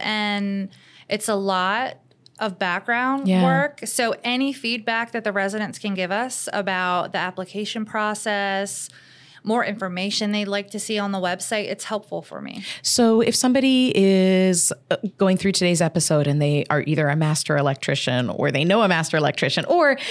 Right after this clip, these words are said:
Speaker 2: they heard one of the other boards, I just think it would be really cool if, if we got you a master electrician from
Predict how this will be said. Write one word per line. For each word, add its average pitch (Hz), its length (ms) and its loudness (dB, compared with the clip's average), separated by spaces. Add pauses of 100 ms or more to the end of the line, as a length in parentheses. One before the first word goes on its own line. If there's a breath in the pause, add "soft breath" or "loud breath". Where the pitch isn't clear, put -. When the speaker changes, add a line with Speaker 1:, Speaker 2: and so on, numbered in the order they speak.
(140 loud breath)
Speaker 2:
they 226 80 4
heard 208 180 2
one 175 140 2
of 165 80 -2
the 160 120 2
other 143 200 2
boards, 131 340 -2
I - 80 0
just 147 160 -2
think 139 140 -2
it - 40 -2
would 139 120 -2
be 131 80 -2
really 101 160 -4
cool 117 240 -2
if, 156 240 -4
if - 160 -2
we 165 80 0
got 151 160 -2
you 147 80 0
a 151 40 0
master 151 320 -2
electrician 139 500 -2
from 147 460 0